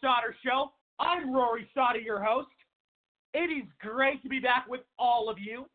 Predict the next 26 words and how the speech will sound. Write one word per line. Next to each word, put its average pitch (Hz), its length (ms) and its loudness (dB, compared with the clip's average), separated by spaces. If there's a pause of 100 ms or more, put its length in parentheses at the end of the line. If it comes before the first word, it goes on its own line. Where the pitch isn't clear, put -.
(380)
I 240 140 2
have 233 220 2
missed 240 360 -6
you 254 220 0
all. 226 360 2 (720)
This 247 220 -4
is 226 80 -12
my 220 240 0
first 262 240 0 (120)
internet 254 380 -4
radio 233 360 -2 (140)
show 240 300 2 (200)
of 226 180 2 (100)
twenty 247 380 -2
twenty. 240 360 -2 (320)
Uh, 202 160 2
we've 208 160 -8
been 214 120 0
off 226 240 4
for 233 100 0
a 226 80 -4
couple 254 340 0
weeks. 254 280 -8 (560)
As 208 200 0
everybody 226 400 -2
knows, 226 300 0